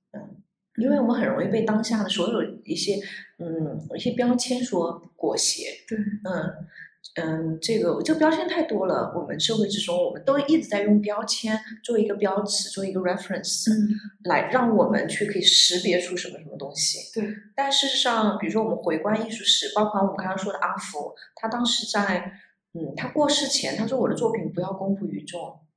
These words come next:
Speaker 1: 他说：“只有一百年以后，还是多少年以后，我的作品拿出来，大家就理解了。”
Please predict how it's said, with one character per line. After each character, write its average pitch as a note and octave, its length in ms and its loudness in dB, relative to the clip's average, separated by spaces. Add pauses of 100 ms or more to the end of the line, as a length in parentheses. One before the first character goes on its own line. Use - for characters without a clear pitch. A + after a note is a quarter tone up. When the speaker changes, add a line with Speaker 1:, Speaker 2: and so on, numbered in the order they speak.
(200)
Speaker 1:
他 G3 80 -6
说 G#3 100 2
：“只 G3+ 160 2
有 G#3+ 100 6
一 G3+ 120 2
百 - 200 0
年 E3 220 -2
以 E3 60 0
后， - 480 -2 (160)
还 D#3+ 180 -2
是 F3+ 80 -4
多 G3+ 100 0
少 E3+ 120 2
年 E3 180 0
以 - 80 -6
后， - 380 -4 (140)
我 C#3+ 80 -2
的 C#3 60 -2
作 F#3+ 120 -4
品 - 140 -2
拿 C3+ 160 0
出 D#3 180 -2
来， D#3 100 -4
大 D#3 160 -6
家 - 140 -6
就 - 180 -12
理 D3 200 -8
解 - 320 -6
了。” - 140 -20